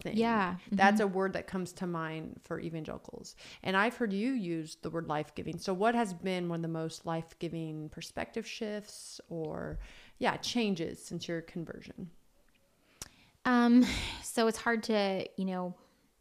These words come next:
Speaker 2: boil it down to one thing
Speaker 1: Yeah.
Speaker 2: because it really has just been so profoundly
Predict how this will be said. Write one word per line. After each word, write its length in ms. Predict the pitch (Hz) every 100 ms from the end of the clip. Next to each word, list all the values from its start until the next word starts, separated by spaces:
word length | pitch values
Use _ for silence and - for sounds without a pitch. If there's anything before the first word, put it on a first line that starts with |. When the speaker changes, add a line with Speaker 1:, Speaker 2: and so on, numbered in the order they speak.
| _ -
Speaker 2:
boil 340 | 185 196 190
it 100 | 196
down 260 | 170 160 180
to 120 | 190
one 200 | 104 202
thing 300 | - - 208
Speaker 1:
Yeah. 60 | 202
Speaker 2:
because 260 | - 214
it 140 | 214 175
really 260 | 208 196
has 260 | 190 196 185
just 280 | 190 - -
been 340 | 185 170 175
so 260 | 196 - 196
profoundly 840 | 196 202 180 170 170 170 160 180